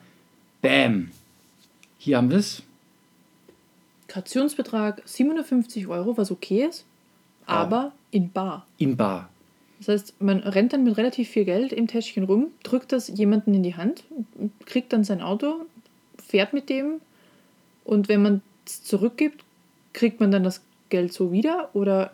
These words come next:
Speaker 2: hängen dann Bedingungen dran und wenn Kratzer drin ist, muss man dann verhandeln und kriegt nur siebenhundert wieder. Also das ist ein bisschen schräg. Also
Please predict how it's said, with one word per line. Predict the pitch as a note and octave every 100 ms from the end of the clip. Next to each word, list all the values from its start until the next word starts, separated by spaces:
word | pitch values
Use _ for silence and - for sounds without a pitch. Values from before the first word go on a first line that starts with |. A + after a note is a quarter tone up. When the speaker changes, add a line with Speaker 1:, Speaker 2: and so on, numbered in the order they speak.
| _
Speaker 2:
hängen | - F3+ F#3+
dann | F#3+ F3+ F#3 -
Bedingungen | G3+ A#3+ D4+ D4+
dran | D4 C#4 C#4+
und | G3+ G3
wenn | G3 F#3
Kratzer | F#3 G3+ -
drin | C4 B3+
ist, | B3+ A#3
muss | A3+
man | G3+
dann | F#3+
verhandeln | F#3+ E3+ G3+ A3+
und | G#3
kriegt | G#3+ G3
nur | F#3
siebenhundert | - B3 C#4 C#4 C4
wieder. | B3+ A#3+
Also | G3+ F#3+ - - - _
das | G3
ist | G3
ein |
bisschen | G3 E3+
schräg. | - - - - _ - - _ -
Also | G3+